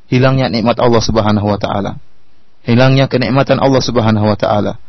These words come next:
Demikian juga, dosa-dosa itu mendatangkan siksa Allah Subhanahu wa taala. Maka tidak satu kenikmatan pun yang hilang dari seorang hamba kecuali dikarenakan dosa yang dia lakukan. Dan tidaklah satu musibah pun dan satu kesulitan yang dihadapi,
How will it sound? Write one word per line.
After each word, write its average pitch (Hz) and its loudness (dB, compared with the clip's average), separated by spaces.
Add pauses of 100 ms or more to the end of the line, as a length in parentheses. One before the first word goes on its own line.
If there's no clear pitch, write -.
(160)
Demikian 139 4
juga, 156 4 (320)
dosa-dosa 143 2
itu 160 0
mendatangkan 147 2
siksa - -2
Allah 151 2
Subhanahu 110 0
wa 101 0
taala. 107 -4 (640)
Maka 147 2
tidak 208 2
satu 180 -2
kenikmatan 170 0
pun 190 2
yang 143 4
hilang 147 4
dari 131 2
seorang 120 0
hamba 123 2 (400)
kecuali 127 2
dikarenakan 117 0
dosa 120 2
yang 110 2
dia 107 4
lakukan. 98 0 (480)
Dan 143 2
tidaklah 175 4
satu 190 2
musibah 185 0
pun 165 2
dan 147 -4
satu 170 -2
kesulitan 185 0
yang 151 0
dihadapi, 143 2